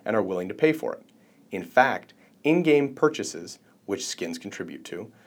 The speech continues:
generated more than half of Activision Blizzard's revenue in two thousand seventeen, amounting to four billion dollars.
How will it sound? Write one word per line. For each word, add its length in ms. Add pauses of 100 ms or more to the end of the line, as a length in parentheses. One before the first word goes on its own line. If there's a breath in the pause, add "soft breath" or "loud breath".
(220 loud breath)
generated 480
more 160
than 100
half 400
of 160
Activision 640
Blizzard's 360
revenue 420
in 160
two 180
thousand 320
seventeen, 640 (320 soft breath)
amounting 540
to 80
four 320
billion 420
dollars. 520